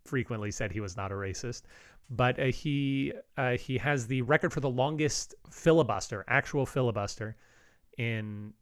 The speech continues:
United States history at over twenty-four hours speaking. And there's some fuzzy details to that that I can get into if you want.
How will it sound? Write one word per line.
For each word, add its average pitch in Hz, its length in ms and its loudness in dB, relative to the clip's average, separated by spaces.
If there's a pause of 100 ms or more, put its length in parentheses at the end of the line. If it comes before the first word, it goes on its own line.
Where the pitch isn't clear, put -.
(140)
United 120 340 -2
States 120 240 0
history 123 320 0
at 110 120 0
over 151 280 6
twenty-four 147 560 2
hours 113 420 2
speaking. 110 760 -4
And 110 560 -4
there's 120 180 -2
some 117 160 -4
fuzzy 110 320 -2
details 104 480 -4
to 107 120 -8
that 98 260 -8
that 98 100 -8
I 98 40 -8
can 107 140 -14
get 104 140 -6
into 104 220 -8
if 98 100 -14
you 110 80 -4
want. 110 160 -4